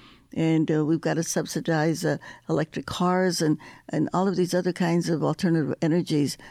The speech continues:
uh, that, that we have to start putting, implementing, like, immediately. We don't have time. You know, the clock is ticking. What, what's gonna happen to our planet? You know, indigenous people, uh, Peter here is very active in the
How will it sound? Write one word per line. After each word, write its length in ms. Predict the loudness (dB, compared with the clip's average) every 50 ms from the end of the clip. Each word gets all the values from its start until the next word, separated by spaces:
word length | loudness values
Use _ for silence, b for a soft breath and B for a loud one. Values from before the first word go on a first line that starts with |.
| B B -6
uh, 160 | -2 -2 -2
that, 240 | 0 -2 -2 -2 -2
that 160 | -4 0 0
we 80 | 0
have 140 | 0 0 0
to 120 | -2 -4 -4
start 260 | -2 -2 -4 -2 -2
putting, 300 | -4 0 0 0 0 2 0
implementing, 500 | -2 0 2 2 2 0 0 -2 -4 -2
like, 200 | 0 -2 -2 -2
immediately. 920 | 0 2 4 6 6 6 6 6 6 4 4 2 2 2 2 4 4 2 0 B B B B B B
We 80 | 2
don't 140 | 4 4 4
have 180 | 4 2 2 -2
time. 480 | -2 0 2 2 2 2 2 2 2
You 60 | 2 2
know, 100 | 2 2
the 100 | 0 -2
clock 300 | -2 -2 -2 -2 0 -2
is 140 | -4 -4
ticking. 520 | -2 -2 -2 0 2 4 4 4 4 4 2 B B B B B B B B B
What, 180 | -2 -2 -2 -2 -2 -4
what's 160 | -6 -4 -2
gonna 160 | 0 2 2
happen 260 | 2 2 2 0 -2 0
to 80 | 0
our 140 | -2 -4 -4
planet? 400 | -4 -4 -2 -2 -2 -2 -4 -6 -10 -12 B B B B B B
You 100 | 0 0
know, 100 | 0 0
indigenous 560 | 0 0 0 0 0 2 2 2 2 0 0 0
people, 580 | 0 0 0 2 2 2 2 4 2 0 -2 B B B B B B -2
uh, 220 | 0 0 0 0 B B B B B
Peter 420 | 0 2 2 4 4 4 2 0 -2 B -12 -14 B B B
here 240 | -4 -2 0 2 2
is 140 | 2 0 0
very 260 | 0 0 2 2 2
active 320 | 0 0 0 0 0 0
in 140 | 2 2 2
the 120 | 0 0